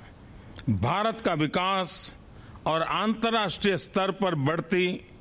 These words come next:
भारत की भूमिका अमेरिका के हित में भी है। ट्रेड, कॉमर्स और निवेश लिंक्स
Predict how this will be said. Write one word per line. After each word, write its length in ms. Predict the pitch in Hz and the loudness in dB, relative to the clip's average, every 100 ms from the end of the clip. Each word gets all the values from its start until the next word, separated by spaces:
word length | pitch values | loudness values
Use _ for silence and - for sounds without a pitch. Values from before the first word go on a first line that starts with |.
| - - - 110 | -20 -20 -4 2
भारत 460 | 107 175 196 190 156 | 2 2 2 0 0
की 100 | 156 | 0
भूमिका 800 | 101 135 202 190 156 143 131 135 - - - - - - | 2 4 4 4 0 0 -2 -4 -10 -20 -20 -20 -10 -2
अमेरिका 540 | 175 190 175 151 156 | 2 4 2 2 -2
के 220 | 143 160 147 139 - - - - | 0 -2 0 -2 -8 -20 -2 2
हित 240 | 190 - | 2 4
में 200 | 160 147 | 2 2
भी 160 | 127 117 | 0 0
है। 220 | 98 127 82 - - - - - - - - - - - - - | -2 -2 -4 -10 -14 -14 -16 -16 -18 -20 -18 -18 -18 -20 -20 -2
ट्रेड, 440 | 170 208 214 220 - 175 - - - - - - - - | 0 2 2 0 -2 -6 -8 -14 -18 -20 -18 -18 -6 0
कॉमर्स 840 | 170 196 214 214 202 - - - - - - - - | 2 4 4 2 2 0 0 -4 -12 -20 -20 -12 0
और 160 | 170 165 | 2 4
निवेश 600 | 160 190 226 240 170 156 | 4 4 4 2 2 2
लिंक्स 680 | 170 208 135 101 - - | 2 4 2 -2 -6 -8